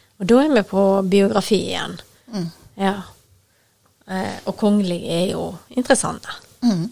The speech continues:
Speaker 1: Og så er det, det er mange biografier her, altså.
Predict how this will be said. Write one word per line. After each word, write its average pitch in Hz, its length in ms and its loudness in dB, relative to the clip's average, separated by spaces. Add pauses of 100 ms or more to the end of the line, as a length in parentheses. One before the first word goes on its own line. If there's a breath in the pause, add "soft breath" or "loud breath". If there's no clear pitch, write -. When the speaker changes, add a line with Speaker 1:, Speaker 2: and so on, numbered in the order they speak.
(140)
Speaker 1:
Og 262 100 -6
så 214 720 2
er 202 220 -2
det, 180 640 -4
det 220 80 0
er 226 60 4
mange 214 380 4
biografier 180 600 2
her, 170 160 -4
altså. 196 400 0